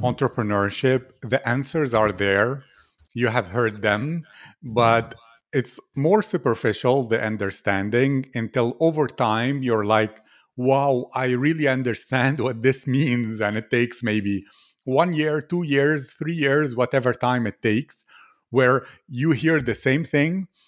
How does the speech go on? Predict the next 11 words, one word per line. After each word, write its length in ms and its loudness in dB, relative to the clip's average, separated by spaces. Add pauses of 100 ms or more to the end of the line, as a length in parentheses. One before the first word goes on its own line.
(220)
but 260 0
it 160 -2
rings 600 0
into 280 -2
your 200 2
mind 440 0
in 140 0
a 80 0
different 520 -2
way. 460 0
And 260 -4